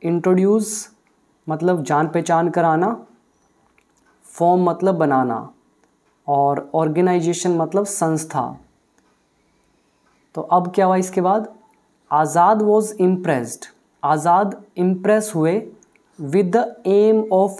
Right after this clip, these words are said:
एचआरए, जो भी एचआरए यानी कि हिंदुस्तान रिपब्लिकन एसोसिएशन का जो एम था, उससे वो काफ़ी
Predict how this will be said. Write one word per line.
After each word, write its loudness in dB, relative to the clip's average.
एचआरए, 0
जो -2
भी -2
एचआरए 0
यानी -2
कि -2
हिंदुस्तान -2
रिपब्लिकन -2
एसोसिएशन -4
का -2
जो -6
एम 2
था, 0
उससे -4
वो 2
काफ़ी 0